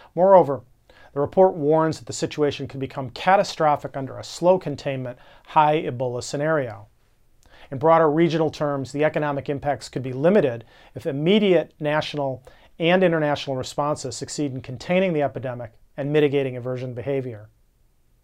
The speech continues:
If, on the other hand, the epidemic spreads into neighboring countries, some of which have much larger economies,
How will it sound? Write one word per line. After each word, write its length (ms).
If, 160
on 100
the 100
other 180
hand, 220
the 80
epidemic 380
spreads 400
into 160
neighboring 360
countries, 600
some 260
of 120
which 200
have 260
much 380
larger 320
economies, 720